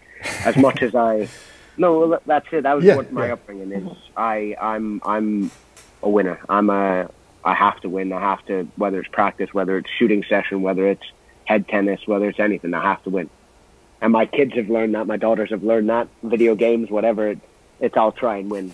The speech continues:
Speaker 1: at all costs. And I'm not, I'm not a horrible person for that. And I'm not a horrible father for that, but, um, it's just the way I am. It's <laughs> been something that's in my makeup. And,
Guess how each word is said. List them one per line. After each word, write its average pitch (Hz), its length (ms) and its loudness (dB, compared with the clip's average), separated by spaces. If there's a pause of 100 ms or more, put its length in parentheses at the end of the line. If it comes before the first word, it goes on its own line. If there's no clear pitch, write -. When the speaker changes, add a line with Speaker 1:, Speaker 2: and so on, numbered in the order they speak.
(160)
Speaker 1:
at 101 100 -6
all 95 180 -6
costs. 98 420 -4
And 85 140 -10
I'm 101 160 -4
not, 107 220 0
I'm 104 140 -2
not 104 240 2 (140)
a 92 60 -6
horrible 123 360 0
person 113 360 -6
for 92 140 -12
that. 117 240 0 (880)
And 107 160 -10
I'm 104 120 -2
not 104 200 2
a 101 60 0
horrible 113 300 2
father 151 340 4
for 110 160 -10
that, 107 300 -6
but, 113 160 -4
um, 107 280 -6
it's 113 180 -8 (100)
just - 180 -6
the 113 80 -6
way 110 180 2
I 131 120 4
am. 92 120 -4 (340)
It's 110 180 -10
<laughs> 123 100 -10
been 135 240 4
something 127 340 2
that's 123 200 0
in 127 80 2
my 127 120 2
makeup. 104 460 -2
And, 104 180 -8